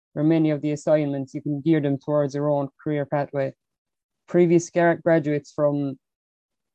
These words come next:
from this course has been employed in cooperatives, agri-food consultancies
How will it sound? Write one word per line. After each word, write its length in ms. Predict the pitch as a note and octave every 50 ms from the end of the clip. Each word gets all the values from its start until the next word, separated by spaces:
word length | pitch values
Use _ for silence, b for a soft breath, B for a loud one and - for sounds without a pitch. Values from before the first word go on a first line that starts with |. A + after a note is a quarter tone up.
| _ _
from 360 | _ - E3+ D#3+ D#3+ D#3+ D3+
this 160 | C#3+ D3 -
course 400 | - - D#3 D3 D3 C#3+ C3+ - -
has 140 | D3 C3+
been 160 | C3 C#3+ D3 C#3+
employed 480 | C#3 C3+ - - D3 D3 D3 D3 C3+
in 160 | C3+ C3+ C3 -
cooperatives, 760 | - D#3 D#3 D3+ - - D3+ D3+ D3 C#3 C3+ - - - - _ _ _ -
agri-food 720 | - D3 D3+ C#3+ C3+ D3 C#3 C3+ - - D#3+ D#3 D#3 D3
consultancies 1000 | - - D3 C#3+ C#3+ - D3+ D#3 D3 C#3+ C#3+ B2 - - D3+ D3 D3 C#3 C#3 -